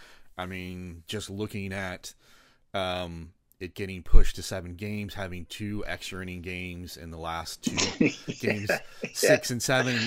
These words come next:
Speaker 1: and, and the heroes we, you know, we, we talked about, or we, you know, the idea of, of, you know, heroes or guys maybe you wouldn't expect to be heroes. I mean, both of those games, you know, were won by guys whose names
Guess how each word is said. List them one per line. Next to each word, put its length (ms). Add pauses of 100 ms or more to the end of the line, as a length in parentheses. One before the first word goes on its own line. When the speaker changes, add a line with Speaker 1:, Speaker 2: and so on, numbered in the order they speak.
Speaker 1:
and, 220
and 220
the 60
heroes 460
we, 240
you 140
know, 220
we, 160 (260)
we 200 (120)
talked 260
about, 280
or 100
we, 160
you 220
know, 180 (540)
the 100
idea 440
of, 420
of, 280
you 100
know, 120
heroes 560
or 300 (500)
guys 300
maybe 140
you 140
wouldn't 180
expect 420
to 40
be 160
heroes. 300
I 40
mean, 120
both 280
of 100
those 160
games, 480 (140)
you 140
know, 280 (100)
were 160
won 300
by 420 (640)
guys 300
whose 220
names 460